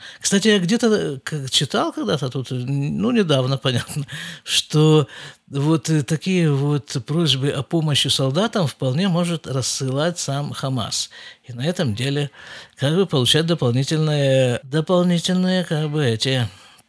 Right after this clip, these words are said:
с этого дела срывать барыши.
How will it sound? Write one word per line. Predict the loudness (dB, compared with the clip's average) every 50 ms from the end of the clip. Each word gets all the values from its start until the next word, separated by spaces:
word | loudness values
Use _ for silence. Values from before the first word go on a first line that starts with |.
| _ _ _ -14
с | -8 -6 -4
этого | -4 -4 -2 -2 -2 -2 -2
дела | -2 -2 0 0 0 0
срывать | 0 0 0 0 2 0 0 -2 -4 -2 -2 -2 -2
барыши. | 0 0 0 0 2 2 2 0 0 -4